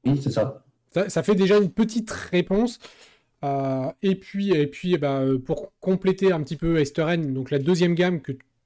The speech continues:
Speaker 2: tu peux pas trop répondre parce que tu n'es pas concerné, mais c'est quand même, euh, Dragon. Euh, donc Dragon, on le
Speaker 1: Ouais.
Speaker 2: sait qu'il va y avoir prochainement un, un Kickstarter.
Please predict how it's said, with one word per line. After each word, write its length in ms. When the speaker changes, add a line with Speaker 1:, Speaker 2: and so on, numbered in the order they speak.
Speaker 2:
tu 120
peux 160
pas 160
trop 300
répondre 380
parce 100
que 80
tu 140
n'es 40
pas 120
concerné, 420
mais 80
c'est 160
quand 120
même, 320
euh, 20
Dragon. 480
Euh, 560
donc 160
Dragon, 480
on 100
le 140
Speaker 1:
Ouais. 80
Speaker 2:
sait 400
qu'il 180
va 80
y 80
avoir 300
prochainement 580
un, 160
un 60
Kickstarter. 680